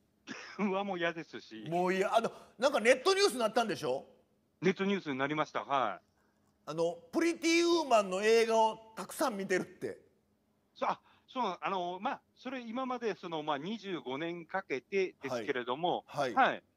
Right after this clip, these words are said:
Speaker 1: まあ、大体数にしたら、えー、六百回ぐらい。
Speaker 2: <laughs>
Speaker 1: 六百回ぐらい、はい。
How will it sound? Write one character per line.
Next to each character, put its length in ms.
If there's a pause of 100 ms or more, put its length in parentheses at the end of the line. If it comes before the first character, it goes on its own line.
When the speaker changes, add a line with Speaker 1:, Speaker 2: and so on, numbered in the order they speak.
(120)
Speaker 1:
ま 80
あ、 20
大 260
体 220
数 400
に 160
し 160
た 120
ら、 220
え 140
ー、 60
六 240
百 120 (120)
回 160
ぐ 100
ら 140
い。 60
Speaker 2:
<laughs> 60 (2750)
Speaker 1:
六 180 (180)
百 200 (100)
回 220
ぐ 120
ら 120
い、 120
は 220
い。 120